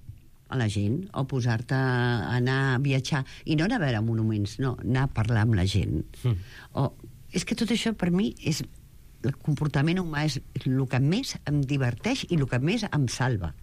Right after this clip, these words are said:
Speaker 2: Ara de seguida parlem de les buenas companyies. Abans, però, Sílvia, em, com veus el món del teatre i el món del cinema? No et diré des de fora, perquè estàs en direcció,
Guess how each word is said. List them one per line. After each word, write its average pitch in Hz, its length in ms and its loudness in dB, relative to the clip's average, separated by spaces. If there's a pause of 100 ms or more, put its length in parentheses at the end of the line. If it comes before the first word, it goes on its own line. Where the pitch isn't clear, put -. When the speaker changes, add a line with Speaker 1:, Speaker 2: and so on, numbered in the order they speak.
(720)
Speaker 2:
Ara 135 140 4
de 190 60 2
seguida 156 360 0
parlem 131 280 2
de 123 200 2
les 120 160 0
buenas 123 320 0
companyies. 123 680 2
Abans, 131 320 0
però, 127 240 0
Sílvia, 135 500 -2
em, 113 440 4 (480)
com 185 160 2
veus 139 200 2
el 113 140 0
món 120 240 2
del 120 180 2
teatre 120 340 0
i 117 40 2
el 117 80 4
món 120 220 2
del 110 140 0
cinema? 117 360 2
No 120 80 2
et 120 60 0
diré 127 180 2
des 123 160 2
de 117 80 2
fora, 151 300 0
perquè 131 180 0
estàs 110 200 0
en 117 80 6
direcció, 147 500 2